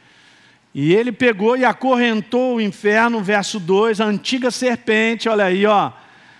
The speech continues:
o diabo, prendeu por mil anos justamente para que ele não mais o quê? Seduzisse, enganasse, levasse as pessoas para o erro. Ah, o mundo inteiro jaz no maligno, gente.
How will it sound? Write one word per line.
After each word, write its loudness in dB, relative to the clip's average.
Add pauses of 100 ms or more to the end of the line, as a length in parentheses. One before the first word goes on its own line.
(160)
o -6
diabo, 0 (300)
prendeu 0
por 0
mil 0
anos 0
justamente -4
para 0
que -8
ele 0
não 0
mais 0
o -4
quê? 0 (1000)
Seduzisse, 0
enganasse, 0
levasse -2
as -4
pessoas -4
para -4
o -4
erro. -2
Ah, -2
o -2
mundo -2
inteiro -2
jaz -2
no -4
maligno, -2
gente. -4